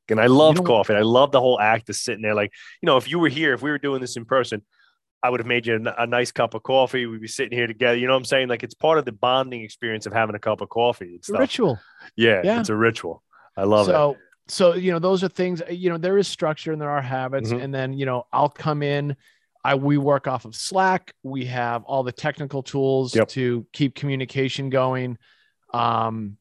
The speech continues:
Speaker 2: and if I'm having a conversation like this, I kinda block all those out so that you
Speaker 1: Yep.
Speaker 2: and I can, can get this time. I had, you know, partnership meetings with a giant coffee brand that we're, we're pairing up to do some work with.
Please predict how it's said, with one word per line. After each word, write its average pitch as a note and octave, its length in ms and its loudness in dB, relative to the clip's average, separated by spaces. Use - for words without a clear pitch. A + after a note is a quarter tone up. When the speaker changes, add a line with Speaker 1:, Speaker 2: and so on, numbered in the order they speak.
Speaker 2:
and C3+ 140 -2
if C3 120 -2
I'm C3 120 -4
having C3+ 260 -2
a C3+ 60 -4
conversation C3 600 -6
like B2+ 140 -8
this, D#3+ 280 4
I B2 100 -8
kinda A#2+ 200 -8
block A#2+ 340 -6
all B2 120 -2
those A#2+ 240 -4
out C3+ 260 0
so B2+ 160 -4
that A#2+ 160 -4
you B2 160 -2
Speaker 1:
Yep. - 40 -2
Speaker 2:
and A#2+ 80 -4
I A#2+ 180 -2
can, A2+ 260 -6
can C3 140 -2
get B2+ 180 -2
this B2+ 160 -2
time. C3+ 360 -2
I B2 140 0
had, A#2 400 -2
you B2 140 -8
know, A2 120 -6
partnership C#3 580 -4
meetings C3 580 -4
with A2+ 680 -4
a A#2 80 -8
giant A2 340 -6
coffee C3 400 -2
brand A#2+ 540 -4
that A#2 100 -4
we're, A#2 300 -2
we're A2 320 -8
pairing C3 340 0
up B2 160 -4
to B2 80 -14
do B2 100 -6
some B2 220 -6
work C3 260 0
with. B2+ 260 0